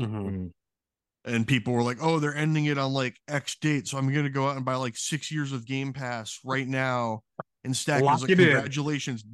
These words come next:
Speaker 3: dumbass, you played yourself."
Speaker 2: Yeah.
Speaker 3: <laughs>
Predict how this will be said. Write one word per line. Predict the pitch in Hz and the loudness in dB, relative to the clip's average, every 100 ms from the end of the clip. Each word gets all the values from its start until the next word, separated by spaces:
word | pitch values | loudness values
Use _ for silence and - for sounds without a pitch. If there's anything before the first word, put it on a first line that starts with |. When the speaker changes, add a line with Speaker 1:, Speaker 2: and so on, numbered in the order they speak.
| 113 - | -12 -6
Speaker 3:
dumbass, | 120 120 117 120 117 - | -2 0 0 0 -2 -4
you | 113 - | -8 -10
played | 143 139 123 | -8 -6 -4
yourself." | 117 - 113 110 - - - _ - | -4 -2 0 0 -4 -14 -20 _ 0
Speaker 2:
Yeah. | 117 | 4
Speaker 3:
<laughs> | 214 | 6